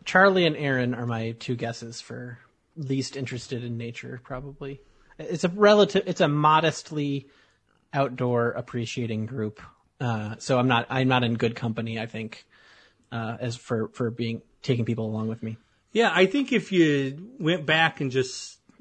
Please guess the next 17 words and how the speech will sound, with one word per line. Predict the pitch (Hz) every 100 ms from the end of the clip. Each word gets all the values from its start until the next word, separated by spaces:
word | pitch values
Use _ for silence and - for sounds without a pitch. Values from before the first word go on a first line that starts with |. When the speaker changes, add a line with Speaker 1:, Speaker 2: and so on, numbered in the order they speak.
| 139
Speaker 2:
drew | 117 131 143 143 139 127
names | 123 131 135 123
out | 113
of | 107
a | 101
hat | 110 104 - - - -
for | - 131 113 107 104 101 98 _ _ _ _ _ _
white | - 123 123 123 127
dudes | 123 120 113 117
who |
graduated | 117 117 110 110 110 110 104
from | - 110
law | 104 107
school | 107 - - 117 104
in | 101 104
twenty | - 127 113
eleven, | 107 104 107 104 104